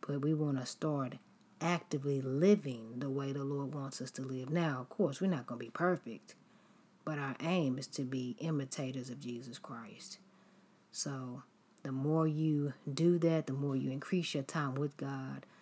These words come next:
the more you develop into a strong individual physically and spiritually, and then you strengthen your relational bond with Jesus Christ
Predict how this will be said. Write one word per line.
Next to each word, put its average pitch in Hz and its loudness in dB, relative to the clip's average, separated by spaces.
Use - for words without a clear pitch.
the 151 0
more 147 2
you 143 2
develop 143 2
into 147 -2
a 127 0
strong 151 2
individual 156 6
physically 151 4
and 135 2
spiritually, 190 4
and 143 -4
then 165 2
you 143 -2
strengthen 214 6
your 143 2
relational 139 0
bond 143 0
with 131 -6
Jesus 131 -8
Christ - -12